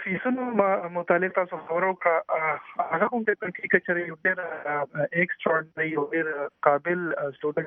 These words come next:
میلاو شي، نو هغې ته په ماسټر پروګرام کې یا په پی ایچ ډي پروګرام کې اکثر یونیورسټیانې سکالرشپ ورکوي.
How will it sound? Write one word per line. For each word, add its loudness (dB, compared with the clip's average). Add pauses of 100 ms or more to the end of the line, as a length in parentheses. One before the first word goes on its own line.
میلاو 0
شي، -12
نو 0
هغې -4
ته 0 (300)
په 6
ماسټر 2
پروګرام 0
کې -2
یا 0
په -8 (180)
پی -4
ایچ -6
ډي 0
پروګرام -2
کې -6 (100)
اکثر 0
یونیورسټیانې -4 (440)
سکالرشپ 0
ورکوي. -4